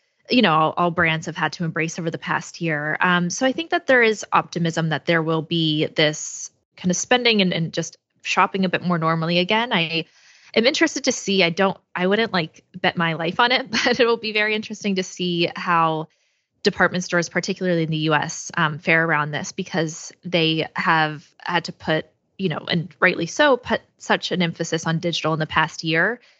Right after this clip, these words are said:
Now, as, you know, we're seeing, um, retail sales start to rebound in,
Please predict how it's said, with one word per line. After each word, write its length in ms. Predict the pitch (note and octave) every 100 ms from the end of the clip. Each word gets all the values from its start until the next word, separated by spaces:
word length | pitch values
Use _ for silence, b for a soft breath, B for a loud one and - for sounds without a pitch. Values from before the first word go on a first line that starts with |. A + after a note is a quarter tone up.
| b b _
Now, 400 | F#3+ G#3 G#3 G3+
as, 420 | F3+ F3+ F3 - -
you 100 | G3
know, 120 | E3+
we're 80 | E3
seeing, 440 | - E3+ D#3+ D#3+ - -
um, 360 | E3+ D#3 D3+ -
retail 260 | F#3+ E3+
sales 340 | E3 E3+ D#3+ D#3
start 200 | D#3+ -
to 100 | A#3+
rebound 440 | C#4 A3+ G3+ F#3+
in, 280 | F3 E3